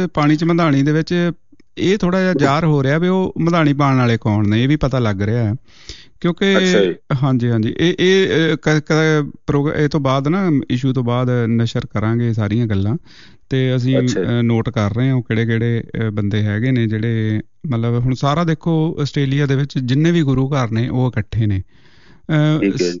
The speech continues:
Speaker 1: ਤਕਰੀਬਨ, ਤਕਰੀਬਨ ਸਾਰੀਆਂ ਜਥੇਬੰਦੀਆਂ ਇਕੱਠੀਆਂ ਨੇ, ਉਹਨਾਂ ਨਾਲ ਮੀਟਿੰਗਾਂ ਵੀ ਚੱਲ ਰਹੀਆਂ, ਉਹ ਵੀ ਸਾਰਾ ਕੁਛ ਆਦਾਨ ਪ੍ਰਦਾਨ ਹੋ ਰਿਹਾ ਆ ਜਿੰਨਾ ਕੁ ਵੀ ਅਸੀਂ ਕਰ
Speaker 2: ਹਾਂਜੀ।
Speaker 1: ਸਕਦੇ ਹਾਂ। ਕਿਉਂਕਿ
Speaker 2: ਜੀ।
Speaker 1: ਇਹਦੇ ਵਿੱਚ ਆਪਾਂ ਥੋੜ੍ਹੀ ਇਹ ਗੱਲ ਕਰ ਲਈਏ ਗੁਰਪ੍ਰੀਤ, ਕਿ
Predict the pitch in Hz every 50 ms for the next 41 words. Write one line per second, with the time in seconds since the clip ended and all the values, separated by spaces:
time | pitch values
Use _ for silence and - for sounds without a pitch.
0 | - - - 151 151 175 175 190 202 214 220 202 190 185 180 180 180 175 151 -
1 | 156 156 160 180 190 185 175 160 151 143 151 151 147 147 139 131 135 139 135 131
2 | - 127 117 - - 127 127 127 127 127 123 123 123 123 127 123 127 127 127 127
3 | 123 120 120 110 - 123 123 123 120 123 117 123 120 113 113 117 120 120 120 120
4 | 120 117 117 117 - 131 120 123 127 135 131 123 - - - - - 143 139 143
5 | 160 151 139 - 127 120 - - - 277 - - 123 117 120 120 120 120 113 123
6 | 113 113 120 117 113 117 117 110 110 110 110 113 123 127 123 113 107 104 98 101
7 | 101 95 - - 120 117 123 127 127 131 123 127 127 127 113 117 120 - 107 95
8 | 95 92 110 107 104 104 101 104 104 104 104 - - - - - _ _ _ _
9 | _ _ _ _ - - - - 147 147 139 165 165 160 160 151 175 170 175 156
10 | - 165 151 - - 156 156 151 151 156 156 - 143 139 139 143 139 147 147 143
11 | 135 135 123 127 117 110 110 120 123 120 123 117 - 131 131 131 139 131 143 135